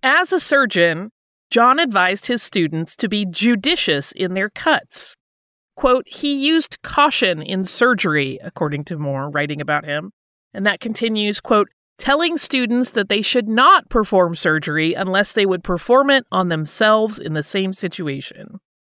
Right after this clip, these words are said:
He instructed students on anatomy, experimental methods, and surgical techniques, but compared to his peers who taught human anatomy, John's lectures also stressed the relationship between structure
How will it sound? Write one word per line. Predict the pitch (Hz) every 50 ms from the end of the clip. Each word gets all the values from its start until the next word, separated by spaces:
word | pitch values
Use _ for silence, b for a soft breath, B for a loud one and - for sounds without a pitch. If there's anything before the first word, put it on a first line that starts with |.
| _ _ _ _ _ _ _ _ _ _
He | _ - 247 277
instructed | 311 311 - - - 381 415 - - 339 233
students | 208 - - 208 190 170 165 156 147 -
on | - 160 180 175
anatomy, | 170 160 160 165 175 180 190 185 196 185 185 185 185 196 208 -
experimental | - 185 - - - 196 185 175 151 156 170 175 - 208 190
methods, | 180 180 180 - 190 185 185 175 -
and | - 180 180 180 -
surgical | - - 220 220 208 226 202 196 185
techniques, | - - 185 165 - - 311 349 320 254 202 - - - _ _ _ _ _ _ -
but | 233 214
compared | - 254 247 - 381 453 453 466
to | 403 320
his | 240 208 202 -
peers | - - - 381 427 453 427 370 311 -
who | 254 226
taught | 196 - 196 175 170 -
human | - 202 185 175 175 165
anatomy, | 165 156 156 151 147 147 143 151 151 151 151 156 147 _ _ _ _ _ _ _ _ -
John's | - 233 233 254 320 427 453 - -
lectures | 320 285 311 311 - - 349 330 - - -
also | 208 240 233 - 294 285
stressed | - - - - - 165 170 180 202 - - -
the | - 240
relationship | 247 269 254 269 320 392 - - 330 277 - - 202 160 156 - -
between | 202 202 - 214 208 202 196
structure | - - - - 196 214 - - - 247 220 226 220